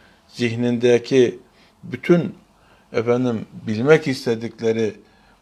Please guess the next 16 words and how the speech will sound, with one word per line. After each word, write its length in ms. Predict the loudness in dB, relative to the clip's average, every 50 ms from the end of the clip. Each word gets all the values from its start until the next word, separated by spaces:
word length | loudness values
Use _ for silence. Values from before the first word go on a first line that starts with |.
| _ -10
hususları 800 | -10 -10 -8 -10 -10 -10 -4 2 4 6 6 6 4 4 2 -2 -12 _ _ _ _ _ _ _ _ _ _
aydınlığa 640 | 0 2 2 2 2 -2 -2 2 4 4 4 4 4
çıkaran, 500 | 0 -6 -4 -2 -2 0 0 -2 -2 -4 -8 -14 -20 _ _ _ _ _ _ _
insanları 880 | -8 -8 -8 -8 -4 -4 -2 -2 0 0 0 2 2 0 -2 -2 -4 -2
bilinmemezliğin 1200 | 0 2 6 8 8 8 8 8 6 6 6 8 8 6 6 4 0 -2 0 0 2 2 2 0 -4 -6 -8
karanlığından 1040 | -6 2 4 6 8 8 8 6 6 4 2 2 2 0 0 0 0 0 0 0 -2 -6 -12 _ _ _ _ _ -20
bilinirliğin 1200 | -20 -10 -4 -2 -2 0 0 -2 -2 0 0 0 0 0 0 2 4 6 6 6 4 2 -2 -8 -16 -20 _ _ _ 4
aydınlığına 880 | 6 6 6 6 4 2 2 2 2 2 2 0 2 4 4 4 4
ve 60 | 4
huzuruna 720 | 2 0 0 -4 -6 -4 -2 -2 -2 -2 0 -2 -2 -2 -4 -8 -18 _ _ _ _ -18
çıkaran 520 | -18 -10 -2 0 2 4 4 2 2 -2 -6 -12 -14 -4
bu 180 | -2 -2 -2 -2
peygamberler 840 | -2 -4 -2 -2 -2 -2 -2 -2 0 0 0 0 2 2 0 0 0 -2 -6 -14 -20 -20 -20 -20 _ _
ve 140 | -4 -2 -2
bu 120 | -2 -4 -4
kitaplar 640 | -6 -8 -4 -4 -4 -4 -4 -6 -2 -2 -2 -2